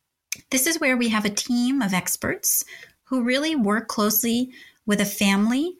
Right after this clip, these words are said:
so that they and their child are at the center of all of the decision making. And we help them navigate,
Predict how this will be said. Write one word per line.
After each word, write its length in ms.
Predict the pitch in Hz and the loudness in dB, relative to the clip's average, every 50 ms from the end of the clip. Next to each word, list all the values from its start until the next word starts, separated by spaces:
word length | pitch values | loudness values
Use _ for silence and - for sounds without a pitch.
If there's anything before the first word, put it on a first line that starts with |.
| - - _ | -20 -12 _
so 180 | - - 226 208 | -4 -2 0 0
that 280 | 208 202 165 190 185 | 0 0 0 0 0
they 360 | 214 214 220 226 240 247 254 | 0 2 2 2 2 0 0
and 160 | 247 214 196 196 | 2 2 2 2
their 100 | 196 185 | 2 0
child 540 | 190 - - - 190 185 185 196 214 208 | 0 -2 0 0 2 2 2 2 0 0
are 140 | - - 180 | 0 0 -2
at 100 | 180 175 | -2 0
the 80 | - 185 | 0 -2
center 480 | - - - 190 196 196 - 220 208 | 0 0 0 0 0 0 0 -2 -2
of 180 | - - 180 175 - | 0 0 -2 -2 0
all 240 | - 185 185 185 185 | 0 0 2 2 0
of 60 | 180 | 0
the 80 | 190 180 | -2 -2
decision 460 | 180 175 - - 185 165 175 170 165 | -2 0 0 0 2 2 2 2 2
making. 480 | 156 147 135 - - - - - - - _ _ _ _ - _ - - - - - _ | 0 0 -2 -4 -4 -4 -4 -4 -6 -10 _ _ _ _ -20 _ -20 -18 -18 -20 -12 _
And 140 | - 226 233 | -4 -2 0
we 120 | 247 262 233 | 0 0 0
help 220 | 226 262 277 269 | 0 -2 -2 -2
them 200 | - 294 254 233 | -2 0 2 2
navigate, 760 | 220 202 196 214 247 254 262 220 208 208 185 170 170 - - | 2 2 2 2 2 0 0 0 0 0 0 0 -2 -4 -6